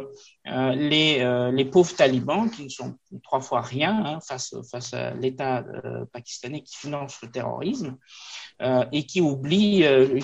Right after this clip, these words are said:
qui, qui vont jusqu'à oublier leur propre, euh, international et même leur sécurité, euh, pour les beaux yeux, euh, si j'ose dire, euh, du,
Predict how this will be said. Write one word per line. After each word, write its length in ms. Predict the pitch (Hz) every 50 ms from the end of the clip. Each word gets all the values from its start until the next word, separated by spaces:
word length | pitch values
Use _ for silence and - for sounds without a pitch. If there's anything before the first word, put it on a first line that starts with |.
| - - -
qui, 100 | 143 127
qui 120 | - 139
vont 160 | 139 170 190
jusqu'à 340 | 170 165 147 - - 135 127
oublier 420 | 147 156 143 143 139 139 160 180 180
leur 260 | 160 139 123 - -
propre, 360 | _ - 156 147 - - 135
euh, 300 | 120 120 117 117 117 117 - -
international 760 | - 127 - 151 147 139 139 131 131 131 - 147 156 - -
et 80 | 151 143
même 480 | 143 143 147 160 170 170 165 147 135 127 123 139
leur 180 | 131 131 131
sécurité, 800 | - - - 147 - - 131 127 120 123 - 175 202 220 214 - - - - - - - - -
euh, 460 | - 139 131 127 123 123 120 120 123 123 - - - - _ _ _ _ _ -
pour 240 | 165 165 160 147
les 140 | 143 143 135
beaux 200 | 127 127 151 156
yeux, 540 | 143 123 - - 135 147 156 165 165 165 165 160 143 131 131 131 123
euh, 40 | 120
si 160 | 120 - 131
j'ose 280 | 131 131 131 123 123 -
dire, 260 | - 156 165 156 - -
euh, 320 | 131 127 127 123 120 120 117
du, 480 | 117 - - - 147 151 151 151 -